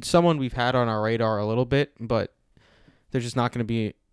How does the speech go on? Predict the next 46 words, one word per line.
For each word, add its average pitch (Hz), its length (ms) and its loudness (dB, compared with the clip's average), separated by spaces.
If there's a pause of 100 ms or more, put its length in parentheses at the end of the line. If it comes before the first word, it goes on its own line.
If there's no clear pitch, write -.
(760)
like, 110 220 -4
enough 110 440 -6
of 120 220 -4
a 110 60 -2
target 110 340 0
volume 117 380 0
for 113 160 -10
him 117 180 -6
to 117 140 -14
become 113 320 -6
super 120 300 -6
relevant, 123 420 -2
but 113 100 -4
I 101 60 0
do 113 180 -6
think 113 220 -6
he's 107 180 -6
an 104 160 -6
interesting 107 420 -8
guy 107 180 2
to 104 60 -2
keep - 220 -10
an 104 80 -8
eye 104 160 -2
on. 101 160 -4
But 104 140 -4
for - 100 -8
me, 113 200 -2
it 107 40 0
would 104 180 -2
be 104 140 -8
Tim 107 240 -6
Patrick 117 420 -2
because, 107 440 -6 (500)
I 127 60 -4
mean, 175 180 2
last 180 340 2
year, 202 180 6
Tim 180 200 0
Patrick 165 380 2
stepped - 340 0
in 127 80 0
for 123 140 -2
Sutton 123 440 0
and 113 200 -2
was 123 340 2